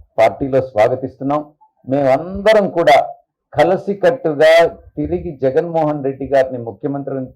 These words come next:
చేసుకోవాలి, మా పార్టీని అధికారంలోకి తెచ్చుకోవాలి, మా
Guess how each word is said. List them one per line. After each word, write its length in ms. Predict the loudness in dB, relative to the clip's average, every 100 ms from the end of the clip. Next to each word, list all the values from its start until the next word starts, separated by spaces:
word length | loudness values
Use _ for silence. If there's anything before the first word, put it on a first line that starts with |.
| -12
చేసుకోవాలి, 640 | -12 -8 -2 2 2 0 -6 -2
మా 80 | -2 2
పార్టీని 440 | 2 2 -2 -6 -4
అధికారంలోకి 640 | -2 2 2 2 0 -4 -6
తెచ్చుకోవాలి, 640 | -18 -18 -4 0 0 0 -6 -12 _ _
మా 80 | 2